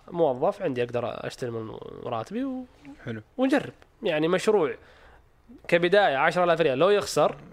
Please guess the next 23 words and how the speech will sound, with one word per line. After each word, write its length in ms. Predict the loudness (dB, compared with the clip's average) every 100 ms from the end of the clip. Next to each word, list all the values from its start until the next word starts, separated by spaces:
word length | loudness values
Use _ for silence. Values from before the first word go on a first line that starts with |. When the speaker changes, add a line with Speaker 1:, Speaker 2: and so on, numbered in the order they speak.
| -20 -20 -8
Speaker 2:
بسيطة. 420 | -4 -2 -4 -6 -4
Speaker 1:
ما 60 | 0
هي 80 | 0
مشكلة 320 | -2 -4 -8
يعني، 180 | -8 -2
عرفت؟ 240 | 0 2
Speaker 2:
مم. 40 | 2
Speaker 1:
ولا 140 | 2
حاجة 240 | 2 0
بالنسبة 360 | -4 -8 -8 -8
للمشاريع 280 | -8 -10 -12
التجارية. 460 | -14 -14 -14 -14 -20 _ _ _ -20 -20 -20 -20 -20 _
ففعلًا 1600 | 0 2 4 4 2 2 2 2 2 0 0 -2 -4 0 2 2
شريت 240 | 2 2
الطابعة. 400 | 2 0 0 -4 -14 _ _ -20 -20 -8
طبعًا 200 | -2 0
ذاك 220 | 2 2 2
الوقت 280 | 0 0
أنا 360 | 0 2 0 -2 -8 _ _ _ _ _ -6
كنت 160 | -4
انتقلت 440 | -2 0 0 0 0
من 80 | -2
الظهران، 460 | -2 -2 -2 -2